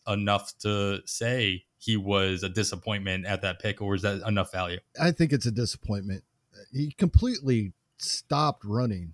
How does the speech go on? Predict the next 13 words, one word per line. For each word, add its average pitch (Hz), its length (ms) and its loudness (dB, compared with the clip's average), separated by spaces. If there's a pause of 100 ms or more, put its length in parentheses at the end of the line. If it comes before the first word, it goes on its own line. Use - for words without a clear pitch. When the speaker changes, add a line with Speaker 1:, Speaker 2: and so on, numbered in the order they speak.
(140)
Speaker 2:
The 120 100 0
value 156 420 4
he 123 220 0
did 135 320 -2
provide 101 400 -2
is 104 180 -4
the 101 120 -6
stolen 117 380 0
bases 104 520 -2
he 107 180 -2 (180)
did 120 500 2
give 120 280 2
us 98 340 -2